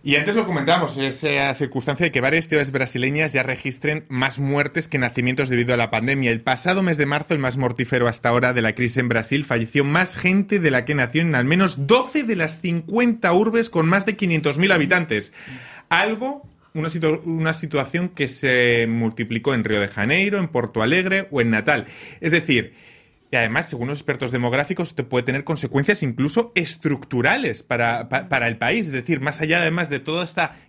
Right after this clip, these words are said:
catástrofe de la gestión, de toda esta catástrofe económica, consecuencias estructurales en el país.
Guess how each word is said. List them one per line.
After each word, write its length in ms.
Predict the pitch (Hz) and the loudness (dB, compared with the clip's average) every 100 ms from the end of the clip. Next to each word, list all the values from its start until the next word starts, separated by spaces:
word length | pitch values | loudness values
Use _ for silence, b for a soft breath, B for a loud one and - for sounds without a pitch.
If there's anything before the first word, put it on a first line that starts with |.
| _ | _
catástrofe 680 | 151 147 180 - 156 - 135 | -4 0 -2 -2 -8 -4 -2
de 80 | 131 | -2
la 100 | 127 | -2
gestión, 380 | 127 - 160 | -6 -4 -2
de 80 | 139 | -2
toda 240 | 127 165 175 | -2 -2 -2
esta 240 | 160 - 156 | -6 -8 -6
catástrofe 440 | 147 160 151 147 | -4 -4 -4 -6
económica, 600 | 139 135 151 185 185 208 208 B B B | -6 -4 -2 -2 -2 -4 -4 B B B
consecuencias 760 | - 143 131 120 165 160 240 - | -4 -2 -2 0 0 0 -4 -4
estructurales 880 | 160 - 143 - 123 123 220 240 - | -8 -4 -6 -4 -2 0 0 -2 -4
en 80 | 120 | -6
el 80 | 104 | -4
país. 480 | 104 101 95 - | -2 -2 -6 -14